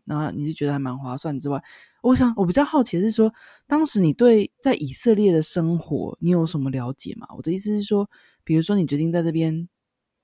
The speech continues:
定下来念书了，那你会不会担心，那时候的你会不会担心说，诶，生活会不会，嗯，不适应，或是哪边跟我的习惯不太一样？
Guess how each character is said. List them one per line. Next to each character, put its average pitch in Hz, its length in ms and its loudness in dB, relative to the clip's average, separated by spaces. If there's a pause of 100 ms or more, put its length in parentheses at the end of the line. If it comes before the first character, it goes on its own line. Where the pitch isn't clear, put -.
(220)
定 190 160 2
下 175 200 0
来 131 100 -2
念 147 260 -2
书 135 280 -4
了， 135 160 -2
那 185 200 0 (460)
你 156 100 4
会 175 80 6
不 180 40 0
会 190 100 2
担 170 240 0
心， 160 320 -4
那 202 80 4
时 180 140 0
候 156 280 0 (200)
的 156 80 2
你 143 160 -4
会 170 80 -2
不 156 40 -2
会 160 80 2
担 156 220 -2
心 156 180 -6
说， 151 260 -6
诶， 196 140 0
生 190 300 -2
活 147 220 0
会 156 120 2
不 143 40 -2
会， 156 260 0 (540)
嗯， 135 280 -2 (220)
不 - 60 -8
适 156 320 -4
应， 156 180 -4
或 160 120 0
是 160 240 -2
哪 135 180 -4
边 151 280 -2
跟 156 160 -4
我 139 60 -2
的 139 60 -2
习 - 180 -8
惯 143 180 -8
不 - 80 -12
太 - 220 -6
一 - 140 -10
样？ 98 220 -8